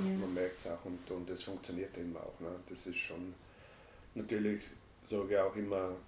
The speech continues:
Speaker 1: vegan heißt jetzt, das ist kein Freifahrtschein, dass das jetzt gesund ist. Ja? Da muss man genauso ausgewogen sich ernähren. Also wenn jeden Tag nur Süßes ist und Nüsse,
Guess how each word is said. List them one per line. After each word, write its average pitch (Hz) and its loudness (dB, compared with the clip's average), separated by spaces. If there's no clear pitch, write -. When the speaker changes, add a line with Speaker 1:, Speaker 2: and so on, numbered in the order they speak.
Speaker 1:
vegan 98 2
heißt 98 -2
jetzt, 92 -2
das 95 -2
ist 90 -4
kein - -4
Freifahrtschein, 92 -2
dass 92 -2
das 90 -6
jetzt 92 -4
gesund 107 2
ist. 127 0
Ja? 98 0
Da 98 -6
muss 92 -2
man 101 0
genauso 95 4
ausgewogen 95 0
sich - -2
ernähren. 95 2
Also - -8
wenn 101 -6
jeden 95 -4
Tag 101 -2
nur 98 -2
Süßes 104 -2
ist 95 -2
und 92 -2
Nüsse, 104 0